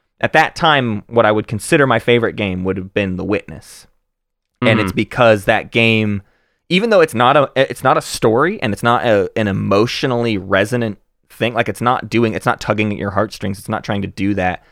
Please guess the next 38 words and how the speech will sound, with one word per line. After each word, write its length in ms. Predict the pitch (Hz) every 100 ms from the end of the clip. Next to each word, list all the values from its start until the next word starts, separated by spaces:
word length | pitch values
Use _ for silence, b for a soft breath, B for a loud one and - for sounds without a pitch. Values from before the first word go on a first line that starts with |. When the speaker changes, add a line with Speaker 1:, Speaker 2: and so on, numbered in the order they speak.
| _ _ _ _
Speaker 1:
but 100 | 147
it 80 | 143
does 180 | 165 202
have 100 | 262
a 40 | 165
lot 360 | 117 107 135
of 80 | 165
stuff 360 | - - 135 -
in 100 | 110
it 220 | 127 -
that, 180 | 117 - 120
and 100 | 120
it's 180 | 143 -
funny 160 | 202
'cause 120 | 170 131
we 60 |
were 60 | 143
just 100 | 196
talking 180 | 156 143
about 60 | 120
this 180 | - _
recently 300 | 117 117 120
in 40 | 101
the 60 |
Discord, 420 | 92 107 - 92 82
and 120 | 101
there's 120 | 123
a 40 | 202
lot 140 | 262
of 40 | 214
people 160 | 170
who 100 | 127
bounce 480 | 98 101 107 113 - -
off 260 | 90 95 -
of 280 | 104 92 -
the 80 | 104
sort 260 | - 107 98
of 240 | 87